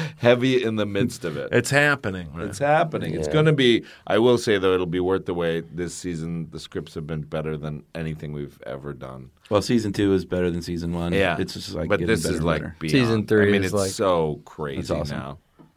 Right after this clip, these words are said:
Speaker 1: That, like,
Speaker 3: Yeah.
Speaker 1: the imagination is so huge on these guys.
Speaker 2: Yeah,
Speaker 1: And, like,
Speaker 2: it's really
Speaker 1: the stuff
Speaker 2: amazing.
Speaker 1: that we get to do is, like, so
Speaker 2: The
Speaker 1: fun.
Speaker 2: vision of the brothers.
Speaker 1: I mean, if you like Spielberg,
Speaker 4: Yeah.
Speaker 1: like, this is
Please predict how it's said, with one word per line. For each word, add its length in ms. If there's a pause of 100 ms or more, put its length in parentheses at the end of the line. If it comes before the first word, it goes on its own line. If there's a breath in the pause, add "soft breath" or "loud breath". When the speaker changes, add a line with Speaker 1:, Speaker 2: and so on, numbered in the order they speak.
(120)
Speaker 1:
That, 180
like, 200
Speaker 3:
Yeah. 60
Speaker 1:
the 100
imagination 880
is 120
so 200
huge 580 (140)
on 160
these 180
guys. 460
Speaker 2:
Yeah, 180
Speaker 1:
And, 60
like, 140
Speaker 2:
it's 500 (100)
really 300
Speaker 1:
the 60
stuff 120
Speaker 2:
amazing. 220
Speaker 1:
that 100
we 160
get 160
to 120
do 200
is, 260
like, 280
so 180
Speaker 2:
The 60
Speaker 1:
fun. 80
Speaker 2:
vision 420
of 140
the 80
brothers. 600
Speaker 1:
I 40
mean, 120
if 180
you 140
like 320
Spielberg, 960 (440 loud breath)
Speaker 4:
Yeah. 220 (640)
Speaker 1:
like, 320
this 260
is 400